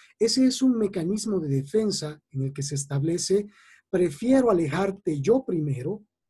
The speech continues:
y que no me lastimes antes de que lo hagas". Entonces, es el temor a sentir amor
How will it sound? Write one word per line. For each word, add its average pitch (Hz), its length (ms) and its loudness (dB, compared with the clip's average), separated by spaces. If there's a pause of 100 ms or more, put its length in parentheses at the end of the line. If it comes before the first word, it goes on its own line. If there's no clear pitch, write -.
(500)
y 165 140 -8
que 160 140 -2
no 214 200 4
me 285 140 4
lastimes 143 960 -4 (1700)
antes 165 640 -8 (200)
de 160 120 -8
que 202 140 -8
lo 254 120 -4
hagas". - 480 -10 (2250)
Entonces, 185 500 -2
es 233 220 0
el 254 180 0
temor 175 580 2 (840)
a 156 80 -10
sentir 147 580 -2 (640)
amor 175 540 2